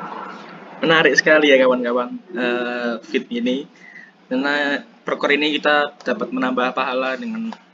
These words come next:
berbagi kepada saudara-saudara yang kita membutuhkan. Untuk, eh, terima kasih dari Saudari Maulin atas penjelasannya yang cukup lengkap, karena proker ini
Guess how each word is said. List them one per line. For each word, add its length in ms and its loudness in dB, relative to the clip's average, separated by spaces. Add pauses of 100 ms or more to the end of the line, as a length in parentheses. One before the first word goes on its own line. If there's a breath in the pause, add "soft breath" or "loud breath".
berbagi 360 -6
kepada 360 -4
saudara-saudara 640 -4
yang 160 -2
kita 80 0
membutuhkan. 720 -6 (2000)
Untuk, 640 2 (240)
eh, 480 2
terima 240 2
kasih 240 0
dari 160 4
Saudari 800 0
Maulin 480 0 (240)
atas 320 -6
penjelasannya 1000 0 (480)
yang 360 -6 (840)
cukup 240 -6 (400)
lengkap, 220 -2 (540)
karena 200 -2
proker 280 -4
ini 60 -2